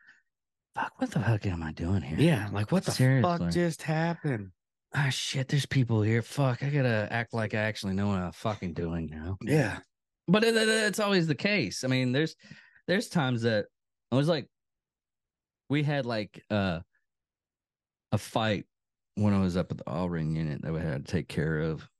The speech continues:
Speaker 1: And,
Speaker 2: Yeah.
Speaker 1: uh, it was just, like, three people.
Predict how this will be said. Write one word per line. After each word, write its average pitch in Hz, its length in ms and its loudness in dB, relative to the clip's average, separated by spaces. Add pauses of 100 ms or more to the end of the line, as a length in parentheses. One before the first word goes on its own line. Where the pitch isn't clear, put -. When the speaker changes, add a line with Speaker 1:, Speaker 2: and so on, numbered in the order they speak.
(120)
Speaker 1:
And, 139 380 2
Speaker 2:
Yeah. 80 60 2
Speaker 1:
uh, 67 320 0 (420)
it 143 60 4
was 139 200 2
just, - 340 -4
like, 80 260 -2 (760)
three 85 180 2
people. 78 460 -2